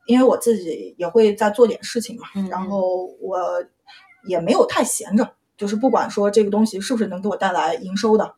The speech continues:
Speaker 1: 能不能赚钱，反正就先干着吧。因为我感觉，呃，就是你失业一定，一定不要让自己闲着。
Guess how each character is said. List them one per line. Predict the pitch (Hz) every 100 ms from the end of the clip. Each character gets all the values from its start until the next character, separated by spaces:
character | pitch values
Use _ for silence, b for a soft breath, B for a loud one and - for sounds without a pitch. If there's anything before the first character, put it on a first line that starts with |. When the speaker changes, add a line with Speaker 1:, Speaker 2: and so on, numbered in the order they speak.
| _ -
Speaker 1:
能 | 202
不 |
能 | 226
赚 | 226 202
钱， | - 165 190 b b
反 | - 175
正 | 220
就 | 240
先 | 233 247 240 254
干 | 311 240
着 | -
吧。 | -
因 | 233
为 | 269
我 |
感 | 262 170
觉， | 180 226 B B B B B -
呃， | 208 190 170 170 - - B B B B B
就 | 269
是 | 262
你 | 190
失 | - - 302
业 | 294 277 175 151 _ _ -
一 | 202
定， | 214 269 208
一 | 190
定 | 226 190 - _
不 | 165 185
要 | 208 180 165 165
让 | 196 196
自 | 240
己 | 220 269
闲 | - -
着。 | 254